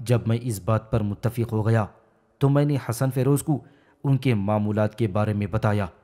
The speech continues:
और ये भी बताया कि आइंदा के लिए कह दिया गया है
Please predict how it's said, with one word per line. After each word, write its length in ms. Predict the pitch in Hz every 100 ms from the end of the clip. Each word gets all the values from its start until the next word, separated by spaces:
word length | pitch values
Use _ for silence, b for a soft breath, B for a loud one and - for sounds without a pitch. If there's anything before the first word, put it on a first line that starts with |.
| _ _ _ -
और 180 | 139 113
ये 180 | 107 127
भी 140 | 135
बताया 360 | 120 120 135 147
कि 200 | 156 123 b b b b 123
आइंदा 360 | 117 113 123
के 160 | 117 113
लिए 240 | 98 104
कह 200 | 110 107 104
दिया 200 | 107 101
गया 200 | 101 104
है 140 | 107